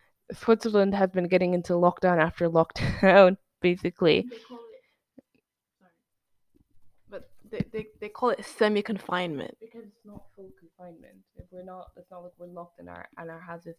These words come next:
Speaker 1: permanently. We can still go shopping, and multiple people can go out at once.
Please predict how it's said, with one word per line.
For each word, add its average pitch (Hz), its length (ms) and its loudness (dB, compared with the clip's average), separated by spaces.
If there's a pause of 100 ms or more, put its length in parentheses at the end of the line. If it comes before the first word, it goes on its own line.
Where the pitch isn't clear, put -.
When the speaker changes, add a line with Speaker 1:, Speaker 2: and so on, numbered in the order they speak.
(120)
Speaker 1:
permanently. - 560 -14
We 165 80 -16
can 170 160 -14
still 214 220 -10
go 180 200 -14
shopping, 170 560 -16
and 175 100 -20 (800)
multiple 190 480 -4
people 175 300 -10
can 170 180 -12
go 170 100 -6
out 160 220 -2
at 165 160 -4
once. 165 340 0